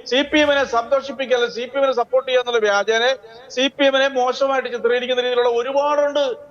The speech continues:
അതിന് ഈ പോരാളി ഷാജിയുണ്ട്. ആ പോരാളി ഷാജിയുടെ തന്നെ പത്തറുപത്തെട്ടോളം പിന്നെ Facebook ഐ ഡികളുണ്ട്.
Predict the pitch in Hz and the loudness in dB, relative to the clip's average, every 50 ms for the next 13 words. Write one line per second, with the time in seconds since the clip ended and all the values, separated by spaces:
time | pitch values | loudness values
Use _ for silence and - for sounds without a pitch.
0 | - - - - 190 208 240 269 285 233 233 233 247 262 285 285 285 294 262 277 | -20 -10 -4 0 0 0 2 0 -2 0 0 0 2 2 0 0 -2 -2 0 0
1 | 285 285 285 285 285 269 269 269 269 247 220 - - - - - - - 175 214 | 0 0 0 0 -2 0 2 2 0 0 0 -6 -12 -18 -16 -10 -6 -4 0 0
2 | 214 233 254 269 247 254 269 277 285 285 285 277 277 277 269 262 233 226 233 262 | 2 2 2 0 0 0 0 0 0 0 0 0 0 0 -2 -2 -2 -2 0 0
3 | 262 262 262 269 262 262 262 262 262 269 262 254 262 262 254 247 233 247 247 233 | 0 0 0 -2 -4 -2 0 0 0 0 -2 -2 -2 -2 -2 0 0 -2 -2 -2
4 | 214 233 226 208 202 220 226 220 226 262 254 269 262 254 254 262 254 254 247 247 | -2 -4 -4 -2 -2 -2 -2 -2 -4 -2 0 0 0 0 0 0 -2 -2 0 0
5 | 247 240 - - - - | -2 -2 -2 -6 -12 -20